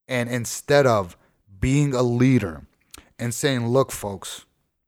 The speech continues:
we really don't know what's going on. I have certain questions about this, but I'm gonna tap into the top people in this country 'cause we are the United States of America. We should have some of the top people. And I'm gonna corral the top people, and I'm gonna sit 'em down,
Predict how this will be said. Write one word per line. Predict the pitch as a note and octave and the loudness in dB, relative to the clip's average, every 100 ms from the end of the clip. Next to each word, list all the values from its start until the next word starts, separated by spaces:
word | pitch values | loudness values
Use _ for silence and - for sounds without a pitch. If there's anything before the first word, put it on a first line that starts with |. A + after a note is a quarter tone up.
| - | -10
we | C3 | 2
really | F#3+ F3+ | 4 4
don't | C#3+ B2+ | 2 -2
know | A#2+ A2+ | -2 -2
what's | A2+ - | -2 -2
going | A#2 A2+ A2+ | -2 0 0
on. | A2+ A2+ A#2 _ _ _ _ _ _ _ _ C3 | 0 -2 -6 _ _ _ _ _ _ _ _ -4
I | C3 | -2
have | C3 B2+ A2 | 0 -2 -4
certain | - B2+ A#2 B2 A#2 A#2 | -4 -2 -2 -2 -2 -2
questions | - A#2+ - B2 A2+ | -2 -2 -4 -6 -4
about | A2+ A#2+ - | -2 -2 -4
this, | A#2+ A2+ - _ _ _ _ _ | -6 -6 -12 _ _ _ _ _
but | B2 | 2
I'm | C3 D#3 | 2 4
gonna | D#3 C3 | 2 0
tap | - C#3+ - | 2 2 4
into | C#3 - | 0 -2
the | G2+ G2+ | -6 -8
top | - - D3 - | -6 2 2 4
people | - A#2+ A2 G2 | 2 2 -6 -6
in | G2 | -8
this | A2 | -10
country | - - F#2 - | -10 -12 -12 -12
'cause | F#2 A#2 | -10 -6
we | C#3 G3 | -2 0
are | B2+ B2+ | 4 2
the | A2+ | 2
United | G2 G#2 A#2 G#2 | -4 -4 -4 -4
States | - G2+ G2 | -8 -10 -10
of | F#2 | -8
America. | F#2 F#2 F2+ F2 E2 - - - | -6 -4 -6 -6 -12 -16 -14 0
We | C3+ | 0
should | D#3 - - D#3+ A#2+ | 0 -2 -2 0 0
have | A#2 A2 | -2 -4
some | A2+ G#2 | -8 -10
of | |
the | F2+ | -10
top | - G2 F#2 | -8 -6 -2
people. | - G2+ - - - - | -4 -4 -12 -18 -20 -6
And | A#2+ | 2
I'm | D#3+ | 4
gonna | A3 G3+ | 6 4
corral | - B2+ B2 C3 B2 G#2 | 2 2 4 6 6 4
the | G2 | -2
top | - F#2+ - | -8 -6 -4
people, | - G2 F2+ | -6 -4 0
and | A#2 | 4
I'm | G3+ | 4
gonna | F3+ | 4
sit | - - F3 | 2 -2 0
'em | D3 | 0
down, | B2 A2+ F2 | 0 -2 -4